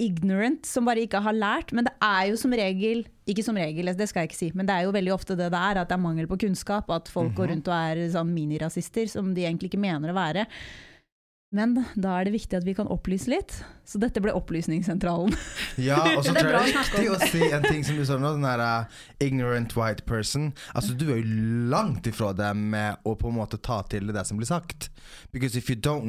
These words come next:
Speaker 2: know, you're not ignorant, you just don't know. But if you know and don't give a fuck, you're ignorant.
Speaker 1: Ja, ja. Jo.
Speaker 3: Enig.
Speaker 1: Men,
Speaker 2: So
Speaker 1: eh,
Speaker 2: you're
Speaker 1: ja.
Speaker 2: doing great.
Speaker 1: Ja, nei. <laughs> You're doing great, sweetie.
Speaker 2: <laughs> Yes.
Speaker 3: Men jeg, <laughs> men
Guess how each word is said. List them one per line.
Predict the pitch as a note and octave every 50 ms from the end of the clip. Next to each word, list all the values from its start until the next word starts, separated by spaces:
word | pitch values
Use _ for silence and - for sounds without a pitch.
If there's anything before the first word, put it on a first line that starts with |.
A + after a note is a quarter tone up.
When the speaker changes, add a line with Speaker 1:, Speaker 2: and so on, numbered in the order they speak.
| A#2 A#2
Speaker 2:
know, | B2+ E3+ D#3+ A#2 G#2 G#2 A2+ A#2 - - - - - -
you're | A2+ A2+ A#2+
not | A#2 G#2+ - - -
ignorant, | C3 A#2+ G#2+ G#2 F#2 F2 F2 F2 -
you | G2+
just | G#2 G#2+ G#2 -
don't | - G#2+ F#2+ F2+ G2
know. | A2+ C3 A#2 F#2 D#2 - - - - - -
But | - A2+ A2+
if | A#2 G#2+ - -
you | C3+ B2+
know | B2 B2 A#2+ B2+ C3 C#3+ F3 G3 E3+ B2 A2+
and | A2 G#2+ G#2+
don't | - A2+ A2 G#2+
give | - A#2 G#2
a | G2
fuck, | - - - - F#3+ - - - - -
you're | F#2+ F2+
ignorant. | G2+ A2 G2 F#3+ E3 D3 - A#3
Speaker 1:
Ja, | - F3+ F#3 G3+ G3+ G#3+ G#3
ja. | F#3+ E3+ - C3+ F3 F3+ - - -
Jo. | G3+ G#3+ G#3
Speaker 3:
Enig. | G#3 G3 E3 E3 E3 D#3+ - - - - - - _ _ -
Speaker 1:
Men, | A3 G#3+
Speaker 2:
So | G#3 G3+
Speaker 1:
eh, | G3+ G3 F#3+
Speaker 2:
you're | F#3+ -
Speaker 1:
ja. | C#3+ E3
Speaker 2:
doing | D#3 C#3 A2+
great. | - G#2 - - - - - -
Speaker 1:
Ja, | A3+ A3+ A3+ A#3 A#3+
nei. | A#3 G#3 G#3+ A3+ A3+ G#3+ A#3+ A#3+ -
<laughs> | - - - -
You're | F#4+ C#4+ C4+
doing | F4 D#4 D4+
great, | D#4 D4 D4+ E4+ -
sweetie. | - B3+ A#3+ A#3+ B3 A#3+ E4+ -
Speaker 2:
<laughs> | -
Yes. | F3+ - D#3 B2+ C3+ A#4 A4+ - -
Speaker 3:
Men | - F#4 - C#4
jeg, | D4 E4 D4+ A#3 G3+ B3 D#4 C#4+ C4+ -
<laughs> | - D4+ - - A3 - G#3 - - - C4+ C#4 - - D5 B4+ A#4 - - - G3 E3+ -
men | E4+